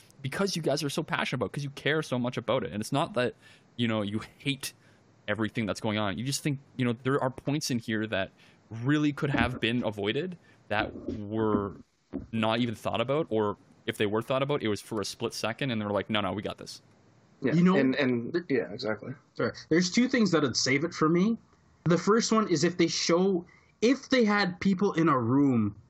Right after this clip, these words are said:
Speaker 3: talking like this when coming up with seven, I'll
Speaker 1: High
Speaker 3: forgive a
Speaker 1: Republic, what they
Speaker 3: lot.
Speaker 1: did with the High Republic with the sequel trilogy,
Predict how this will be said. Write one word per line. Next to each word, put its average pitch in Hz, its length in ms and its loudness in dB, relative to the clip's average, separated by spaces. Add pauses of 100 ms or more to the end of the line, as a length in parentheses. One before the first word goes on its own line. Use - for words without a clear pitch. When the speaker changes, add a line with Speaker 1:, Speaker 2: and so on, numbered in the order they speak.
(240)
Speaker 3:
talking 151 580 2
like 131 180 0 (220)
this 156 520 0 (280)
when 127 200 2
coming 143 280 2
up 123 120 -2
with 120 120 -2
seven, 160 500 2 (560)
I'll 151 120 6
Speaker 1:
High 151 80 2
Speaker 3:
forgive 147 300 4
a - 40 6
Speaker 1:
Republic, 110 80 2
what 127 160 4
they 120 60 4
Speaker 3:
lot. 120 40 -6
Speaker 1:
did 131 60 2
with 127 100 -2
the 110 60 -2
High 120 80 0
Republic 120 420 -2 (100)
with 113 160 0
the - 60 -12
sequel - 240 -8
trilogy, 139 500 -4